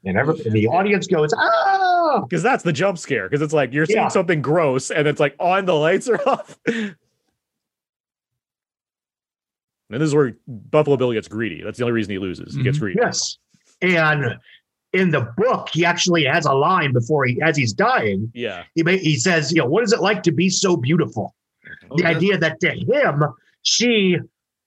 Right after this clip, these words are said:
Speaker 1: represents the ideal, what he, what he wants to be, which is, you know, a,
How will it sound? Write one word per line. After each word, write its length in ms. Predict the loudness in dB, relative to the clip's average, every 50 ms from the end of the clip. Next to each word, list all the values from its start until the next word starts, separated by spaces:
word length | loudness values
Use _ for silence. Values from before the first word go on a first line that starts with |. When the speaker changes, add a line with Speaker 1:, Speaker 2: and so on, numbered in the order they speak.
| _ _ -2
Speaker 1:
represents 720 | 0 0 2 0 0 2 2 2 2 2 0 -2 -4 -16 -20 _ _ _ _ _ _ -4
the 100 | 0 0
ideal, 720 | 2 2 2 2 0 0 0 2 2 2 2 2 2 2 0 0 -4 _ _ _ _ _
what 160 | -2 0 0
he, 80 | 0 0 0
what 180 | 0 -2 -2 0
he 100 | 0 0
wants 240 | 0 0 0 0 0
to 80 | 0 2
be, 340 | 2 2 2 0 0 -2 -6 -14 _ _ -20 -20 -20 _ _ _ _ _ _ _ -4
which 200 | -2 0 2 2
is, 320 | 2 2 0 -2 -4 -8 -16 _ _ -2
you 120 | 0 2
know, 80 | 2 2
a, 240 | 2 2 2 0